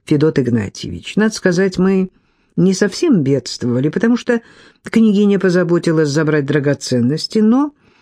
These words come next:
Федот Игнатьевич продавал их с большой осторожностью, дабы не вызывать лишних подозрений.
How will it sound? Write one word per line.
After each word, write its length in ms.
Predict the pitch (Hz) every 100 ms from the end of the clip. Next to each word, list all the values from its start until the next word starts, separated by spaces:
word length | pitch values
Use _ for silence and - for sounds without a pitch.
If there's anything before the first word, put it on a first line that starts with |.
| -
Федот 360 | - 170 202 233
Игнатьевич 840 | 214 214 226 226 220 220 220 -
продавал 580 | - 180 180 165 175 185
их 220 | 190 - - _ -
с 100 | 165
большой 540 | 185 240 - 247 190 170
осторожностью, 1080 | - 214 214 156 143 160 190 - 226 226 - _ _ _ -
дабы 420 | 143 160 151 196
не 220 | 214 202
вызывать 580 | 170 185 196 185 202 -
лишних 420 | 147 143 170 175
подозрений. 880 | - 160 156 139 104 87 - 85